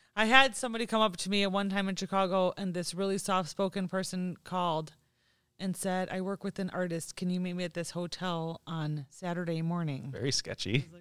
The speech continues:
Speaker 1: I was like, "Hmm." <laughs> Uh, okay. So <clears throat> there was, like, no disclosure. Um, <laughs> so I went anyways, 'cause <laughs> why not? Um,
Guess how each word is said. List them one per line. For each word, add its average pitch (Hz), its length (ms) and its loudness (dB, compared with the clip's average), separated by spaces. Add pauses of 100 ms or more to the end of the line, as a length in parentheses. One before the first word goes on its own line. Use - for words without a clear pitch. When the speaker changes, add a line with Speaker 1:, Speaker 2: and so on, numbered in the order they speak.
(200)
Speaker 1:
I 156 40 0
was - 120 -8
like, 214 100 4
"Hmm." 185 300 2 (300)
<laughs> 196 60 0
Uh, 185 280 4 (120)
okay. 190 320 -4 (540)
So 208 500 8 (160)
<clears throat> - 140 -20
there 214 1200 2
was, 214 160 4
like, 214 200 4
no 220 240 6
disclosure. 196 920 4 (640)
Um, 220 580 6 (640)
<laughs> - 600 -10
so - 180 2
I 220 100 12
went 247 800 6 (160)
anyways, 202 760 6
'cause 185 280 4 (180)
<laughs> 220 80 2
why 220 220 6
not? 208 300 4 (540)
Um, 208 600 8